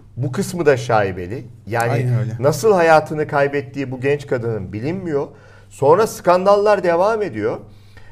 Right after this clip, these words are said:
Speaker 1: E, cenazenin taşınmasıyla alakalı cenaze arabası gönderilmiyor. Yani, e, insan, insan hayatına saygı olmadığı gibi ölüye de saygı yok.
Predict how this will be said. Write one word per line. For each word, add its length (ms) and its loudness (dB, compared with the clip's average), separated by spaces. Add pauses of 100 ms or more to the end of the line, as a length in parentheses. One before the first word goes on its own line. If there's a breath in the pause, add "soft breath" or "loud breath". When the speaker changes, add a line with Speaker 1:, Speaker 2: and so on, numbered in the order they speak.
(100)
Speaker 1:
E, 540 0
cenazenin 640 0
taşınmasıyla 800 0
alakalı 600 0 (480 loud breath)
cenaze 560 0
arabası 600 2
gönderilmiyor. 800 -8 (480 soft breath)
Yani, 300 -4 (400)
e, 260 -6 (540)
insan, 580 -2
insan 340 -2
hayatına 500 2
saygı 360 2
olmadığı 400 0
gibi 260 -4
ölüye 580 2
de 240 2 (520)
saygı 480 -4
yok. 400 -2